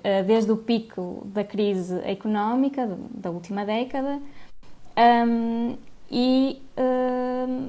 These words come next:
mas que essa, essas melhorias, eh, do mercado e do setor não se estavam a refletir nas condições, eh, laborais das pessoas que desempenhavam esse trabalho, não é? Se na altura da crise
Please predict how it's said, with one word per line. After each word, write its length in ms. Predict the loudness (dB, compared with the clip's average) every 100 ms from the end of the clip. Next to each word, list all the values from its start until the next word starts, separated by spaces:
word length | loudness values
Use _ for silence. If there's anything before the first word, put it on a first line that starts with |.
| -8 0
mas 220 | 2 2
que 80 | 2
essa, 200 | 2 2
essas 840 | 2 4 4 4 2 -2 -8 -16 -8 -2
melhorias, 760 | 2 4 6 8 6 4 0 -6
eh, 600 | -6 -4 -4 -6 -4 -2
do 80 | -2
mercado 380 | 0 4 6
e 40 | 4
do 100 | 0
setor 560 | -2 0 2 4 2 0
não 200 | 0 0
se 80 | 2
estavam 400 | 6 6 4 0
a 40 |
refletir 600 | 0 0 0 2 0 0 -6 -18 -4
nas 140 | -2
condições, 880 | 2 2 2 2 2 4 2 0 -6 -6
eh, 300 | 0 2 2
laborais 720 | 2 4 6 6 4 -2 -6
das 140 | -4 -4
pessoas 260 | 0 0
que 60 | 0
desempenhavam 600 | 0 2 4 4 4 0
esse 120 | -2
trabalho, 420 | -2 -2 -2 -2 -4
não 120 | -6
é? 40 | -8 -10 -20 -20 -20 -20 -20
Se 140 | -4 4
na 120 | 6
altura 460 | 6 4 4 4 2
da 120 | 0
crise 560 | 2 4 4 0 -6